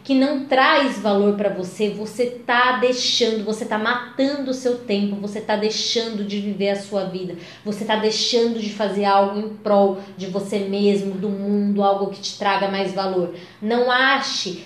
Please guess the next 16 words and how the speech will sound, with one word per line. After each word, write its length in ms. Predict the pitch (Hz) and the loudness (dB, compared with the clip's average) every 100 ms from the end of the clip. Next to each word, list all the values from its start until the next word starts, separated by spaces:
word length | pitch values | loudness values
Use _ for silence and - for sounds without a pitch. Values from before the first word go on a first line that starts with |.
| - | -8
não 160 | 214 226 | -2 -2
acredite, 640 | 233 214 180 247 254 - | 0 0 0 -2 -2 -2
não 260 | 233 254 220 | -2 -2 -2
vá 340 | 175 240 285 | 4 4 4
pela 300 | 269 240 226 | 2 2 4
ideia 500 | 214 175 196 196 190 180 | 0 2 4 4 2 0
da 140 | 190 | -2
sociedade 1200 | - 208 - 208 180 160 180 202 220 190 175 175 - | -4 -8 -8 -4 -4 -2 2 4 4 4 -2 -6 -8
cultural, 920 | 208 - 196 175 180 220 202 - - 185 | -12 -10 -6 -2 4 4 4 2 -8 -6
uma 120 | 190 | -4
ideia 340 | 185 190 190 | 0 2 0
cultural 580 | 190 214 202 196 208 208 | -2 -6 -2 2 2 2
que 80 | 202 | -2
a 40 | |
gente 380 | 185 180 175 - | -4 -6 -8 -4
tem, 380 | 202 214 208 | -2 -2 -4